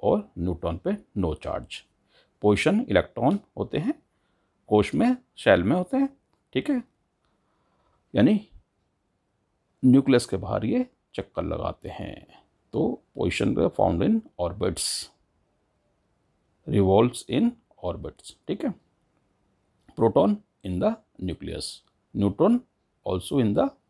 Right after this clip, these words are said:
nucleus, नाभिक में होते हैं। सिंबल्स इलेक्ट्रॉन का ई, प्रोटॉन का पी और न्यूट्रॉन का एन।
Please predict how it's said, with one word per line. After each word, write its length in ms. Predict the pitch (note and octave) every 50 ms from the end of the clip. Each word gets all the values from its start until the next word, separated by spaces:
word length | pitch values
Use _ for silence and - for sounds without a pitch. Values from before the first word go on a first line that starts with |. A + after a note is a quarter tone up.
| _ _ -
nucleus, 440 | - - - - - - - - - - - - _ _ _ _ _ _
नाभिक 320 | - - - - - B2+ -
में 80 | F2+
होते 200 | F#2 G2 - -
हैं। 140 | F#3+ G#3+ - - _ _ _ _ _ _ _ _ _ _ _ _ _ _ _ _ _ _ -
सिंबल्स 420 | - C#3 C3 C#3 C#3+ D#3+ E3+ -
इलेक्ट्रॉन 340 | C#3 B2+ B2 - - A#2+ A2
का 100 | - F#2+
ई, 280 | F#2 G2+ B2 C3+ C#3 C#3 C#3 -
प्रोटॉन 320 | - G2+ F#2+ F#2+ F#2 F2
का 100 | E2 -
पी 480 | - - _ _ A#2+ B2 C3 C#3+ D3 - - -
और 100 | G#2 G2+
न्यूट्रॉन 320 | F#2 F2 E2 - E2 E2 E2+
का 260 | - - D#3 G#3 G#3 - _ _ _ _ _ _ _ _
एन। 160 | - - -